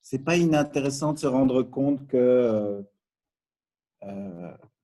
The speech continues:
ce sont précisément des livres qui ont été refusés là-bas, qui ont très bien marché ici. Enfin, je trouve, je trouve qu'il y a là quelque chose à réfléchir. Et,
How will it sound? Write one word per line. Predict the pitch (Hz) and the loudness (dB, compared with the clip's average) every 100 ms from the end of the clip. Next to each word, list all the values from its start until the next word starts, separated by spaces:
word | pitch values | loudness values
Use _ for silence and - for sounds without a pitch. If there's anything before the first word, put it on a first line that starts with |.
| _ _ _ _ _ _ | _ _ _ _ _ _
ce | _ - | _ -14
sont | 113 135 113 | -10 -8 -10
précisément | - 139 - 139 139 143 139 | -4 -4 -2 0 4 6 6
des | 131 | 4
livres | 123 135 127 | 4 4 2
qui | - 127 | -2 -4
ont | |
été | 117 127 120 | -2 -2 -2
refusés | 120 - 120 113 117 | -2 -4 -6 0 0
là-bas, | 117 120 139 | 2 2 2
qui | 139 | 0
ont | 110 | -6
très | - 117 | -4 -2
bien | 113 120 | 0 2
marché | 117 113 - 117 | 0 -4 -6 -6
ici. | 110 110 110 | -6 -6 -8
Enfin, | 98 - 98 | -8 -14 -18
je | 101 | -18
trouve, | _ 120 _ _ | _ -20 _ _
je | - 107 | -20 -20
trouve | _ _ | _ _
qu'il | 110 | -6
y | |
a | 107 | -4
là | 107 | -4
quelque | 107 104 - | -6 -12 -14
chose | - 110 | -10 -6
à | |
réfléchir. | 107 104 107 - 170 - _ _ _ _ _ _ - | -6 -8 -12 -10 -12 -12 _ _ _ _ _ _ -6
Et, | 117 123 | -2 0